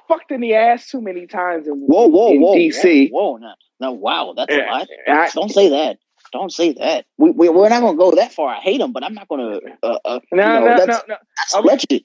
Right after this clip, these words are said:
Speaker 1: He had
Speaker 2: That's
Speaker 1: a,
Speaker 2: alleged.
Speaker 1: he had a, he had a, allegedly, allegedly, that glute injury.
Speaker 2: Mm-hmm.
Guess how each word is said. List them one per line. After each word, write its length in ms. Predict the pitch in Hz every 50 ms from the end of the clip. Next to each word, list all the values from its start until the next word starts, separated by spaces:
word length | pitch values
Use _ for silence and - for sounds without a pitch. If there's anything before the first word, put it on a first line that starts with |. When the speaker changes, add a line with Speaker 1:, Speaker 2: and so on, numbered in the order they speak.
| _ -
Speaker 1:
He 80 | 247
had 80 | 269 262 247 -
Speaker 2:
That's 80 | 226 214
Speaker 1:
a, 40 | 123
Speaker 2:
alleged. 380 | 127 175 269 269 - - - -
Speaker 1:
he 80 | 196
had 160 | 196 214 233 233
a, 100 | 226 208 190 _ _ _ _ _ _ _ _
he 120 | 156 156
had 240 | 170 185 202 208 208
a, 100 | 202 190 160 _ _ _ _ _ _ -
allegedly, 800 | 160 165 156 160 190 202 190 - 170 - _ _ 101 95 98 - _ _ _ _ _ _ _ _ _ _ _ _ _ _ _ _ _ _ _ _ _ _ _ _ _ _
allegedly, 640 | 110 107 104 127 131 110 110 - - 82 73 78 82 _ _ _ _ _ _ _ _ -
that 160 | 107 101 -
glute 240 | - 117 131 139 -
injury. 540 | - 110 101 95 87 85 80 80 175 - _ _ _ _ _ _ _ _ _ _ _ _ _ _ _ _ _ _ _ _ -
Speaker 2:
Mm-hmm. 460 | 139 - 104 113 101 101 110 131 180